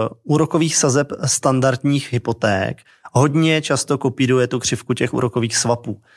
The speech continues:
Kdežto, když se podíváte na, eh, vývoj základní úrokové sazby, ty dvoutýdenní repo sazby, co vyhlašuje Česká národní banka, tak to s tím prostě ten, eh, vývoj, ta korelace tam jakoby není.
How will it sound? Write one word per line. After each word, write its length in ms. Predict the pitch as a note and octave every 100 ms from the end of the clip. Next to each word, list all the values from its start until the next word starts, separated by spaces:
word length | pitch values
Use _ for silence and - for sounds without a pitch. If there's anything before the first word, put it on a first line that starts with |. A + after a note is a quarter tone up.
| -
Kdežto, 260 | - A#2+ -
když 100 | D3
se 120 | -
podíváte 500 | - C3+ C3+ C3 C3
na, 440 | C#3 C3+ C3+ C3 B2+ -
eh, 160 | B2
vývoj 540 | A2+ B2 A#2+ C3 C3 C3 - _ -
základní 360 | B2 C3+ B2+
úrokové 320 | B2+ B2 C3 B2+
sazby, 320 | A#2+ A2 A#2+
ty 200 | A#2 A#2
dvoutýdenní 640 | A2 B2+ - B2 B2 A#2+
repo 260 | B2 B2 C3+
sazby, 400 | C#3 A2 A#2 A2+
co 140 | -
vyhlašuje 340 | A#2 A#2+ - B2+
Česká 300 | B2 - A#2+
národní 320 | A#2 A#2+ B2
banka, 440 | A2+ A2 - G#2+ G#2+ - -
tak 140 | - A2+
to 120 | G2
s 80 | -
tím 160 | C3
prostě 300 | B2 B2 -
ten, 240 | B2 B2 A#2+
eh, 340 | A#2+ A#2 - B2
vývoj, 300 | A#2 A#2 B2
ta 100 | B2
korelace 480 | B2+ B2 A#2+ -
tam 100 | A#2+
jakoby 260 | A2+ - A2+
není. 440 | A2+ B2 C3 G2